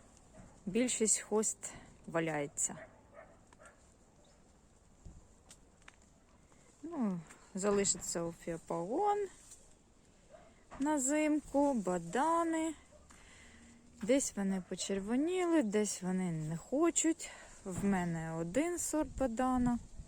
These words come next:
але щось він у різних місцях, на різних ґрунтах, е, м, він веде себе,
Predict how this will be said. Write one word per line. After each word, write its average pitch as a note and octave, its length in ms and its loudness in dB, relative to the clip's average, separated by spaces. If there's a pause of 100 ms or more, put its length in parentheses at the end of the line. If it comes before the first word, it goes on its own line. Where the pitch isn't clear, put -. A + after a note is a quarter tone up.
(760)
але F#3 180 -2
щось G3+ 380 -2
він F#3 220 0
у F#3 100 0
різних G#3+ 460 2
місцях, F4+ 540 0
на G#3 380 2
різних G#3 360 2
ґрунтах, A3+ 800 0
е, F#3+ 40 -4 (1400)
м, F3 600 -4
він B3 260 0
веде G3 300 -2
себе, G3 460 -2